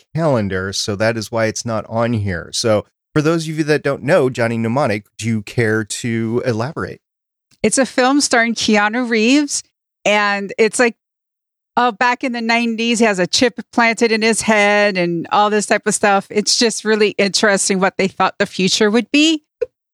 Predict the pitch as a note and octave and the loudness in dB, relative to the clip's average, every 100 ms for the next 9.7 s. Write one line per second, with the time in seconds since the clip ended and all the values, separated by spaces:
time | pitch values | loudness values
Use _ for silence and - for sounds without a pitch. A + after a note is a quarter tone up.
0 | _ - C#4 D4+ F4+ - A#3+ - C4+ - | _ -4 -2 0 -2 -2 -6 -2 -2 0
1 | A3 G3+ G#3+ A3 - G#3+ F#3+ E3+ E3+ _ | -2 2 2 2 0 0 0 -2 -4 _
2 | _ - G3 E3+ F3+ E3 D#3 - - F3+ | _ -2 0 2 0 2 -2 -4 -2 0
3 | F3 E3+ D3+ - E3 D#3 C#3+ - _ E3 | 0 -4 -8 -2 0 2 0 -4 _ -6
4 | D#3 - D#3 - - - F3 D3+ D3 - | -2 0 0 -2 -10 -4 0 0 -2 -2
5 | - D#3 D3 C#3+ _ _ - F4 F4 C#4+ | 0 0 0 -4 _ _ -2 2 2 2
6 | C4+ C4+ A#3+ B3 - B3 A#3+ B3 - G3 | 2 -2 -2 -2 0 0 0 0 0 0
7 | - G3 F#3 - - A3 G3+ E3 - F#3 | 2 0 0 -2 -4 0 0 0 -2 -2
8 | - - G3+ - - G3 G3+ - G3 F3+ | -2 -2 -2 0 0 0 -2 -2 -2 0
9 | F3 E3+ E3 D#3 D#3+ D#3 D#3 | 0 0 0 2 2 -2 -4